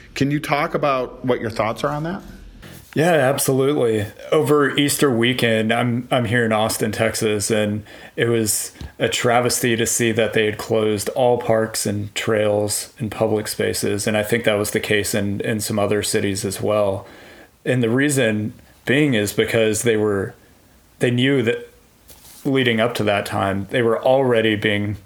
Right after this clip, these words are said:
Speaker 2: overloved, and on a long weekend, they would be loved to death. <laughs> And it would be hard to manage those, uh, social distancing requirements.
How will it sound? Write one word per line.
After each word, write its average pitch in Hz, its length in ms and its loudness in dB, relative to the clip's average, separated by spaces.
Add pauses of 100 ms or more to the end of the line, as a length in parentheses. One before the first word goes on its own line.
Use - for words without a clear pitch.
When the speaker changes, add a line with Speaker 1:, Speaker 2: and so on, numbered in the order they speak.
(100)
Speaker 2:
overloved, 104 640 2
and 104 140 0
on 104 140 0
a 104 80 2
long 107 340 2
weekend, 104 580 0 (380)
they 113 100 4
would 107 160 0
be 110 160 4
loved 104 360 0
to - 80 -4
death. 98 800 -2
<laughs> - 140 -18 (260)
And 107 280 0 (120)
it 127 120 2
would 117 160 0
be 110 140 2
hard 104 320 0
to 104 200 -4 (360)
manage 107 420 0
those, 98 380 -2
uh, 104 280 0
social 113 420 -2
distancing 110 480 -4
requirements. 104 800 -4